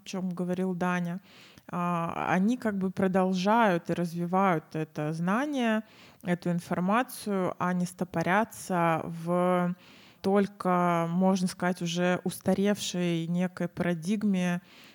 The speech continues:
э, с ка-, ну, в каких-то моментах устаревшей, не развивающейся, статичной, ригидной, ригидном дизайне, который был когда-то. И вот я вижу людей, которые занимаются дизайном тоже, а, десять-двадцать лет, но они все еще в этой ригидной парадигме, которую им дал Ра,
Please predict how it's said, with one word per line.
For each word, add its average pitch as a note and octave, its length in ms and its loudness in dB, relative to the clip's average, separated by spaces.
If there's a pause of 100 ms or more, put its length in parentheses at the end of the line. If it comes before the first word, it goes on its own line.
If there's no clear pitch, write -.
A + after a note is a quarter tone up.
(120)
э, D#3 160 -4
с F3 100 -8
ка-, F3+ 220 -6
ну, G#3+ 100 2
в - 40 -12
каких-то G3+ 360 0
моментах F#3+ 600 0
устаревшей, F#3+ 640 -2
не F#3 160 4
развивающейся, F#3 920 0
статичной, F#3+ 920 -4 (240)
ригидной, F#3 1080 2
ригидном F#3 520 2
дизайне, F3+ 480 2
который F3 320 -4
был F3 180 -2
когда-то. D#3 580 -2
И F3 140 -2
вот G3 260 -2
я G#3 120 2
вижу C4 300 -2
людей, G#3+ 360 0
которые G3+ 600 0
занимаются F#3 680 0
дизайном F3+ 440 -2
тоже, F3 460 0 (500)
а, E3+ 220 -2
десять-двадцать F3+ 840 0
лет, B3 300 0
но G#3+ 120 2
они A3+ 220 2
все C4 320 -2
еще C4 260 -2
в F#3 80 -2
этой G3 600 0
ригидной G3 720 0
парадигме, F#3+ 840 0
которую F3+ 640 0
им E3+ 140 -2
дал E3 340 0
Ра, A3+ 320 2